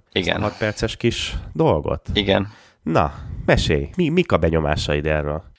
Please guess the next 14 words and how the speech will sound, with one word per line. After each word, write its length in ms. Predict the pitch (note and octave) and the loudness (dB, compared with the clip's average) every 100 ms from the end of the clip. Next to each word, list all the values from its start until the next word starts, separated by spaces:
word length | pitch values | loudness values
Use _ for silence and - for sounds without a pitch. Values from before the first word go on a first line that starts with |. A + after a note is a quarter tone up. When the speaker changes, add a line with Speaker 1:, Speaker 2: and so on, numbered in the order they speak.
| - | -4
Speaker 1:
Most 180 | G2 - | 0 2
egy 80 | G2 | 4
nagy 160 | G2+ F#2+ | 4 2
levegőt 380 | F#2 F#2 F#2 | 2 2 2
vettem. 380 | G#2 - - A2 | 2 -2 0 2
Speaker 2:
<laughs> 1160 | F#3 - G#2+ G2 - F#2 F2 - D#2+ - - _ | 2 2 2 2 2 0 2 0 -2 -4 -12 _
Speaker 1:
Tehát 180 | - - | -4 -2
ez 140 | G2+ | 0
a 60 | G2+ | 2
hat 180 | D3 - | 0 0
perc 220 | D3+ - | 0 2
arra 220 | A2+ G#2+ | 2 4
kevés, 440 | - G2 G#2 G2+ | 2 2 4 2
hogy 500 | - G2 G2 F#2 G2 | 2 4 4 0 -4